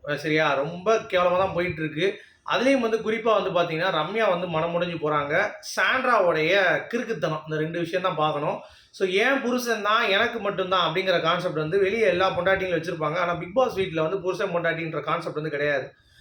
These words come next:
அந்த மாதிரி ஒரு கேம் வந்து ஆடிட்டு இருக்காங்க நம்ம சாண்ட்ரா.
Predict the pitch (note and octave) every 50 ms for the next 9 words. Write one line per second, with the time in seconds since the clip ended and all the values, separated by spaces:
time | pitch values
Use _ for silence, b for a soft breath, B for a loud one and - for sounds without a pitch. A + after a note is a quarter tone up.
0 | b b b - F#3+ A3+ C4+ C4 C4 C4+ B3+ A#3+ A3 G3+ G3+ A3 G#3+ G#3 G3 F#3
1 | F3+ F3 F3+ E3+ D#3+ E3 D#3+ D#3+ E3 F#3 G#3+ G3+ E3+ D#3+ D#3 D#3+ F#3+ G#3 G3 F3
2 | D#3 C#3+ - - D3+ E3 F3 D#3+ D#3 C#3+